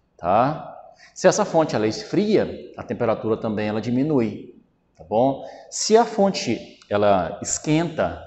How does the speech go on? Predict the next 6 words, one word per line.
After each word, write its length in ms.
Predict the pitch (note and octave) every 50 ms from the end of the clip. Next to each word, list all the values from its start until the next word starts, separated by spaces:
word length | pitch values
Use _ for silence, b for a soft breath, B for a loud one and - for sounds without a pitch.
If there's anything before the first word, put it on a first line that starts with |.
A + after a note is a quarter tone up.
| - -
tá? 540 | G2 G#2 A2 A#2 B2 - - - - - -
A 60 | A#2
temperatura 580 | - B2 A#2+ - A#2 A#2 A#2 A#2 - G#2+ G#2 G#2
aumenta, 560 | G#2+ A2+ A#2+ A2+ G#2 G2 - - F2+ F2 - - _ _ _ _ _ _ _ _
tá 60 | _ -
bom? 720 | F2 G2+ A2+ C3+ D3+ - - - - - - - - -